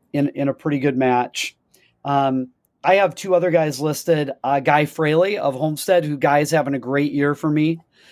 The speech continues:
who's really come into his own, um, and wrestled some tough weight classes, um, you know, run some really tough tournaments. And then I put Joey Rothan of Racine Case in there 'cause he's having a great,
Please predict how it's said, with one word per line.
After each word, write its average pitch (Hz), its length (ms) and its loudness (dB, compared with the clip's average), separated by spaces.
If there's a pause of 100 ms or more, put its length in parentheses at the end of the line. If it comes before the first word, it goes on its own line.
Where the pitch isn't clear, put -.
(140)
who's 143 220 -4
really 156 220 4
come 156 200 2
into 151 280 2
his 143 140 0
own, 147 420 2 (420)
um, 123 440 -2 (120)
and 147 160 0
wrestled 151 360 0
some 135 180 -4
tough 143 260 0
weight 147 220 0
classes, 143 720 0 (540)
um, 123 480 -2 (180)
you 147 100 0
know, 139 80 4
run 143 240 0
some 143 260 0
really 151 240 2
tough 143 240 0
tournaments. 147 640 -2 (300)
And 160 100 2
then 359 120 4
I 247 140 4
put 247 240 0
Joey 196 260 4
Rothan 170 500 2
of 139 260 2
Racine 156 360 0
Case 160 340 0
in 151 120 0
there 131 240 2
'cause 139 220 -6
he's 208 200 -8
having 160 240 2
a 135 60 -4
great, 135 380 -2